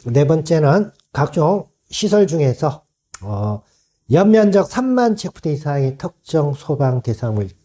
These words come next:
때, 어, 성능 위주 설계해야 되는 대상, 철도, 도시철도 시설, 저 철도역이나, 어, 도시철도 공항, 어, 공항역 같은 경우, 이와 같은 경우 연면적 삼만 제곱미터 이상, 그리고 공항 시설일 때는,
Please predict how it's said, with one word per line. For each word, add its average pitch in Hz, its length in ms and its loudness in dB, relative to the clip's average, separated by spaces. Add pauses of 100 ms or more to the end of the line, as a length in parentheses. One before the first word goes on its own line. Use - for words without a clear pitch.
때, 160 240 -2 (360)
어, 110 180 0
성능 175 320 2
위주 151 480 2
설계해야 127 720 -2
되는 98 320 -4
대상, 131 480 -2 (320)
철도, 196 880 0
도시철도 143 880 -4
시설, 107 500 -6 (220)
저 - 160 -4
철도역이나, 160 1400 0 (400)
어, 107 420 -4
도시철도 165 1080 -2
공항, 110 420 -2
어, - 160 -10
공항역 135 640 0
같은 113 280 -6
경우, 92 280 -4
이와 135 160 2
같은 127 200 -2
경우 110 120 0
연면적 143 560 0
삼만 135 320 -4
제곱미터 101 240 -8
이상, 120 460 -4 (440)
그리고 135 220 2
공항 208 300 4
시설일 175 580 0
때는, 160 380 0